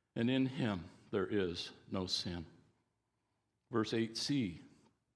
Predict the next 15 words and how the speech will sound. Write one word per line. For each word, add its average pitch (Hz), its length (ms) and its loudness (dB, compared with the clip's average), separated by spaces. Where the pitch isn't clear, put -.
"The 113 100 2
reason 110 580 2
the 92 80 0
Son 113 240 0
of 110 120 -2
God 104 220 2
appeared 101 560 0
was 104 180 -4
to 107 140 -6
destroy 98 760 -4
the 113 120 -4
works 104 380 -2
of 98 100 -2
the - 80 -8
devil." 92 360 -6